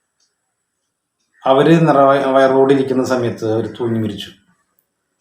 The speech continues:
അപ്പൊ അന്ന് മുതല് അവരുടെ ശല്യം ഈ കുട്ടിക്ക്, ഈ കുട്ടീനെയും എടുത്ത് വളർത്തിയിരുന്ന, അല്ലെങ്കിൽ അവരൊപ്പം അങ്ങനെ ആ വീട്ടില് കളി-, കഴിഞ്ഞിരുന്നവരൊക്കെ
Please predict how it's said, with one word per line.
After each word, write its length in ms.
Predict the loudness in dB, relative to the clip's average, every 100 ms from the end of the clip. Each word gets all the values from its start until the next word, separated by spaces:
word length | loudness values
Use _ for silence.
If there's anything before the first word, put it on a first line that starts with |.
| _ _ _ _ _ _
അപ്പൊ 120 | -4 0
അന്ന് 220 | 2 4
മുതല് 260 | 4 4
അവരുടെ 640 | 4 2 0 -2 -4 -8 -14 -18 _ _
ശല്യം 540 | -4 -2 0 0 0 0
ഈ 80 |
കുട്ടിക്ക്, 600 | -2 -6 -10 -10 -12 -14 _ -10
ഈ 60 |
കുട്ടീനെയും 480 | -8 -4 0 2 2
എടുത്ത് 200 | 0 2
വളർത്തിയിരുന്ന, 560 | 2 2 0 -2 -2 -4 -6 -8
അല്ലെങ്കിൽ 240 | -4 0
അവരൊപ്പം 420 | 0 0 0 -2 0
അങ്ങനെ 360 | 0 0 0
ആ 60 | 0
വീട്ടില് 600 | 0 -4 -4 -4 -4 -2
കളി-, 520 | -4 -4 -8 -10 -4
കഴിഞ്ഞിരുന്നവരൊക്കെ 760 | -2 0 0 -2 -2 -4 -6